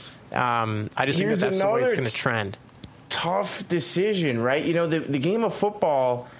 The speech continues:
Speaker 2: is so heavily often on the third down conversion, K J, right? Those fourth
Speaker 1: Mm-hmm.
Speaker 2: down conversion, even at this point, where coaches are now going for it based on the analytics.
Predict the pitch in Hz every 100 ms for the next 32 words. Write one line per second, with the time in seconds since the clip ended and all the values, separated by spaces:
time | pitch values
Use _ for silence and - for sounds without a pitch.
0 | - - - 151 - - 175 180 196 -
1 | - 165 170 170 - 135 151 156 147 139
2 | 139 139 135 127 - 139 151 139 139 139
3 | 139 135 123 104 117 160 165 120 101 104
4 | 90 87 87 85 104 120 143 127 - 143
5 | 135 156 120 143 120 127 113 113 107 104
6 | 107 113 110 107 113 104 - 117 110 -
7 | 143 143 147 127 127 120 101 113 147 156
8 | - 120 120 123 127 131 127 117 127 117
9 | 113 175 147 - -